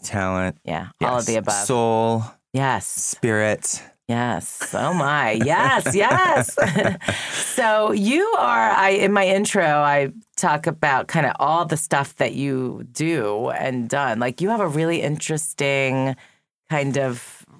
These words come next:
Speaker 2: resume, I guess, right? Like,
Speaker 1: I'm a
Speaker 2: you
Speaker 1: multi-hyphenate,
Speaker 2: You're a multi-hyphenate.
Speaker 1: as they say.
Speaker 2: <laughs> Exactly.
Speaker 1: Yeah.
Speaker 2: It's interesting.
Speaker 1: Yeah. I, for, well, for a long time, I really was, um,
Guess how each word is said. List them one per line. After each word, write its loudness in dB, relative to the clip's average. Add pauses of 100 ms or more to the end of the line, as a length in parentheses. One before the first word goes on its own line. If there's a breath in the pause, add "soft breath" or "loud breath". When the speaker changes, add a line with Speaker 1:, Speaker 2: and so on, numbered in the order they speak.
Speaker 2:
resume, -4
I -6
guess, -6
right? -2
Like, 0
Speaker 1:
I'm 0
a 0
Speaker 2:
you 0
Speaker 1:
multi-hyphenate, 0
Speaker 2:
You're 2
a 0
multi-hyphenate. 0
Speaker 1:
as 2
they 2
say. 0
Speaker 2:
<laughs> -
Exactly. -2
Speaker 1:
Yeah. 0 (260 loud breath)
Speaker 2:
It's -4
interesting. -2 (1160 loud breath)
Speaker 1:
Yeah. 0
I, 2
for, 0
well, 4
for 0
a 2
long 2
time, 2
I 4
really 2
was, -2
um, 2